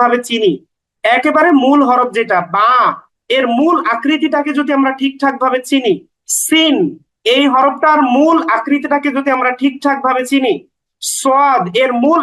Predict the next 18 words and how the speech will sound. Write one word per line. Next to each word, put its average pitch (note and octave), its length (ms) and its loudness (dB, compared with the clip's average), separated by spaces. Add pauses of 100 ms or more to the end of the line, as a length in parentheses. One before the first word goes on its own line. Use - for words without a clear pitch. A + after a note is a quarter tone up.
(140)
আকৃতিটাকে D4 600 -2
যদি C#4+ 160 -2
আমরা C4+ 220 0
ঠিকঠাক C#4 440 -2
ভাবে B3 260 -2
চিনি, A#3 260 2 (560)
তাহলে C4 420 2 (1400)
সোয়াদকে B3+ 640 0 (120)
যতই D4+ 380 0
কাটছাট B3+ 400 -2 (100)
করা B3 240 2
হোক, G#3 120 0 (160)
সিনকে C#4 320 2 (100)
যতই C4 320 0
কাটছাট B3 460 -2
করা A#3 220 2
হোক, F#3+ 120 0 (520)
শুরুতে D#4+ 400 0